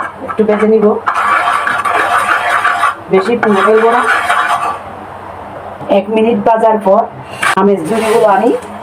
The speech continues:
দিয়ে দিলাম। দিয়ে দিচ্ছি পেঁয়াজের বেরেস্তা যে আমি ভেজে রেখেছি, এটাও দিয়ে দিলাম। এবার দিয়ে দিচ্ছি রসুন,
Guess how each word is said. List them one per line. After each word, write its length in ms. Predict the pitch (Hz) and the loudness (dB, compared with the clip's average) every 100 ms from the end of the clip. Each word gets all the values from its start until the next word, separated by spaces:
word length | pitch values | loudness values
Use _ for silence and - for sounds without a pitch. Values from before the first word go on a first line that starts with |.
| 175 | 2
দিয়ে 160 | 190 180 | 2 4
দিলাম। 220 | 185 240 - - 170 156 156 160 147 139 143 - - - 160 156 220 - - - - - - - - - - - | 2 2 -4 -12 -12 -12 -12 -12 -12 -12 -12 -12 -14 -14 -12 -12 -12 -12 -12 -12 -14 -14 -14 -14 -14 -14 -10 0
দিয়ে 140 | 202 220 | 4 4
দিচ্ছি 320 | 220 208 - 247 415 - 214 | 2 0 0 0 0 -6 -2
পেঁয়াজের 320 | 208 202 202 185 | 0 2 2 4
বেরেস্তা 280 | 190 185 196 175 | 4 4 2 2
যে 60 | 185 | 2
আমি 80 | 202 214 | 4 2
ভেজে 200 | 202 214 | 4 2
রেখেছি, 300 | 233 202 214 392 - - - - - 202 | 2 -2 0 -2 -2 -10 -14 -12 -2 2
এটাও 200 | 214 233 | 4 4
দিয়ে 120 | 214 202 | 4 2
দিলাম। 220 | 185 220 440 - 156 - 165 - - - - - - - - 196 | 2 0 -2 -8 -14 -14 -14 -14 -14 -14 -14 -14 -12 -10 -6 0
এবার 160 | 214 196 | 2 4
দিয়ে 140 | 208 214 | 4 4
দিচ্ছি 300 | 214 - 262 262 214 - - - - 196 | 2 0 0 0 -2 -10 -14 -14 -2 2
রসুন, 300 | 202 233 | 4 4